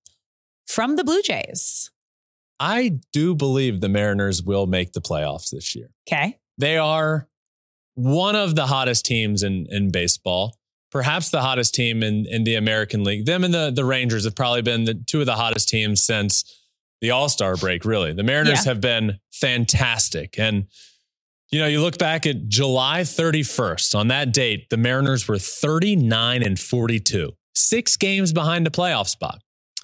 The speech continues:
Speaker 2: Then they go, they have a great July, come out of the All-Star break, and they go on a tear. They win those eight games in a row. They get back in it. They're over five hundred. They climb within w-, a half a game of a wild card spot. If you want to be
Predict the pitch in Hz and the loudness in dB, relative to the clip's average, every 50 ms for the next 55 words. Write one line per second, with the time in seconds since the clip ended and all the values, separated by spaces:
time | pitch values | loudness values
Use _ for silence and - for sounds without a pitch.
0 | _ _ _ - 127 139 143 139 117 147 143 147 147 143 139 135 127 - - 135 | _ _ _ -2 0 0 2 2 2 2 2 2 2 2 2 0 -2 -2 -2 -2
1 | 131 131 117 107 98 123 135 147 139 - 151 135 127 123 120 117 117 117 113 113 | 0 0 0 0 0 0 0 0 0 0 0 2 0 0 0 0 0 0 -2 -2
2 | 110 - _ _ _ _ _ _ _ _ _ - 143 135 143 139 139 143 131 123 | -4 -6 _ _ _ _ _ _ _ _ _ -4 -2 0 0 0 0 0 0 2
3 | 135 131 123 123 120 - - 127 120 117 101 117 117 117 120 113 - 113 110 110 | 2 2 2 2 2 2 2 2 0 0 0 0 0 0 0 0 0 0 0 0
4 | 101 113 113 117 120 120 113 - - 117 113 113 113 113 107 107 107 110 113 113 | 0 0 0 0 0 -2 -2 -2 -2 0 0 0 0 0 0 0 0 0 0 0
5 | 117 110 95 107 110 117 110 127 123 123 120 113 123 120 117 110 110 107 107 107 | 2 2 2 2 0 0 0 0 0 2 2 2 0 0 0 0 0 0 0 0
6 | 104 104 101 92 120 117 - 127 120 120 113 - 110 110 110 110 95 104 98 104 | 0 0 0 0 -2 -2 -2 -2 -2 -2 -2 -2 0 0 0 -2 -2 -2 0 0
7 | 110 120 131 127 120 - 135 123 123 120 101 113 117 113 107 101 110 107 104 101 | 0 0 0 -2 -2 -2 -2 -2 -2 -2 -2 -2 -2 0 0 0 0 -2 -2 -4
8 | - - - - _ _ 123 123 117 - - 135 127 135 135 135 127 120 127 127 | -6 -12 -18 -20 _ _ -4 -4 -2 -2 -2 0 0 0 0 0 0 0 0 0
9 | 123 120 117 110 110 113 123 123 - - 120 117 - - - 127 127 143 151 - | 0 0 0 0 0 0 -2 -2 -2 -2 -2 -2 -2 -2 0 0 0 -2 -2 -2
10 | 170 160 127 107 123 117 113 110 110 113 117 123 120 - _ _ _ _ _ _ | -2 -2 -2 0 0 0 0 0 0 0 -2 -2 -4 -8 _ _ _ _ _ _
11 | - 120 127 127 131 131 120 117 110 107 107 98 - 110 101 98 95 - - 98 | -4 -2 0 0 2 2 2 2 2 0 0 0 0 -2 0 0 -2 -2 0 -2
12 | 101 107 - - 113 120 123 143 151 147 135 120 131 127 120 113 110 101 | -2 -2 -4 -8 -4 -2 -2 0 0 0 -2 -2 0 0 0 0 -2 -4